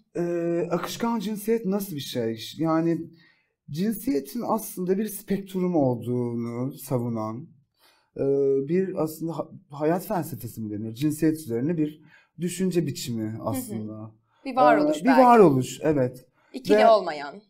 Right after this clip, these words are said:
Speaker 1: Evet, ikili olmayan. Yani kadın erkek değil
Speaker 2: Hı hı.
Speaker 1: sadece. Tamam, kadın ve erkek de var.
Speaker 2: Hı hı.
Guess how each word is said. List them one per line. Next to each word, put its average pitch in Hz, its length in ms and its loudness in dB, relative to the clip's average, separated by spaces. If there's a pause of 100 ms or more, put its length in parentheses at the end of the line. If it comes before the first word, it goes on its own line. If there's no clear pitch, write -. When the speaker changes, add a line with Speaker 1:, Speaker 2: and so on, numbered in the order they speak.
(160)
Speaker 1:
Evet, 139 600 0
ikili 196 300 -2
olmayan. 127 480 2
Yani 123 220 -4
kadın 190 320 0
erkek 196 520 -2
değil 196 560 2
Speaker 2:
Hı 269 60 -8
hı. - 40 -4
Speaker 1:
sadece. 120 680 0 (600)
Tamam, 156 300 2
kadın 175 320 0
ve 180 40 2
erkek 180 320 0
de 170 140 2
var. 139 500 6
Speaker 2:
Hı 269 60 -8
hı. 233 260 -8